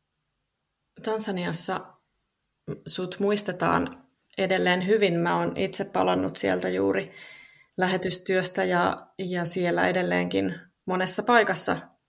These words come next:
muistettiin Rolf ja sanottiin terveisiä. Siitä on kuitenkin nyt aikaa, kun sä oot palannut Suomeen. Paljon siitä muuten on, koska sä tulit Tansaniasta Suomeen?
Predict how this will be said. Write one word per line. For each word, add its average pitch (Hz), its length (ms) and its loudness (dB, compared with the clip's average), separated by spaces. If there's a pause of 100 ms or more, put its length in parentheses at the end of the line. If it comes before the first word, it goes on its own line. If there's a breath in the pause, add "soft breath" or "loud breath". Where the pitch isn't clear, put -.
(280)
muistettiin 180 680 -2
Rolf 180 280 0
ja 185 100 0
sanottiin 175 520 -4
terveisiä. 202 720 0 (420)
Siitä 180 260 0
on 165 60 -2
kuitenkin 190 440 2
nyt 175 180 -2
aikaa, 214 400 4
kun 175 120 -2
sä 175 120 2
oot 170 140 -6
palannut 180 380 0
Suomeen. 180 760 0 (580)
Paljon 214 200 4
siitä 175 260 0
muuten 180 280 -2
on, 175 140 -2
koska 196 260 -2
sä - 140 -2
tulit - 240 -8
Tansaniasta - 580 -8
Suomeen? 208 380 -8